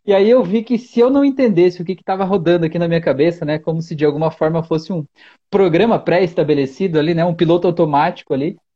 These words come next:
eu ia ter uma quarta, uma quinta, uma décima empresa, eu ia continuar sempre patinando, né, tipo do banhado ali. Então,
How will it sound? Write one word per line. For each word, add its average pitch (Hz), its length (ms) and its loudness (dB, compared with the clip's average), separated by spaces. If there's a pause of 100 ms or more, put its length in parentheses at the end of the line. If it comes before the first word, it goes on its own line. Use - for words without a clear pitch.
eu 175 120 4
ia 208 100 6
ter 226 80 0
uma 208 180 2
quarta, 175 440 0
uma 147 140 -4
quinta, 175 320 -10
uma 156 100 0
décima 170 420 -2
empresa, 160 440 -4
eu 160 80 -2
ia 156 100 0
continuar 160 360 -6
sempre 170 280 -6
patinando, 160 720 -4
né, 151 160 -2
tipo 156 260 -10
do 147 80 -4
banhado 143 480 0
ali. 127 120 -2
Então, 143 300 -2